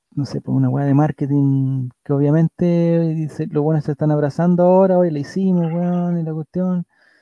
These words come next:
Eh, pero me parece que, claro,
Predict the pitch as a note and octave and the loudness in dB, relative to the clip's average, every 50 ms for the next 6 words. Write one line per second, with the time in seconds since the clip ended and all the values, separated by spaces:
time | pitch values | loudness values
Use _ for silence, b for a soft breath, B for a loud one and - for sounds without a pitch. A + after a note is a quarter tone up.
0 | b b b b b _ _ - - D#3 C#3+ C#3+ D#3 D3+ D#3 D3+ C#3+ C3+ C3 C3 | b b b b b _ _ -14 -12 -12 -12 -10 -10 -10 -8 -8 -8 -8 -8 -8
1 | C3 C3 B2+ C3 B2+ C3+ C#3 _ _ _ _ _ _ _ _ _ _ _ _ _ | -10 -10 -10 -12 -14 -16 -18 _ _ _ _ _ _ _ _ _ _ _ _ _
2 | _ _ _ _ _ - - D#3 D3 D#3 D#3 D3+ D3+ D#3+ F3+ F#3+ - G#3+ F#3+ F3+ | _ _ _ _ _ -6 -4 0 2 2 2 4 4 4 4 4 2 0 -2 -2
3 | F3 F3+ A3 A#3 G3+ F3+ | 0 2 4 4 4 2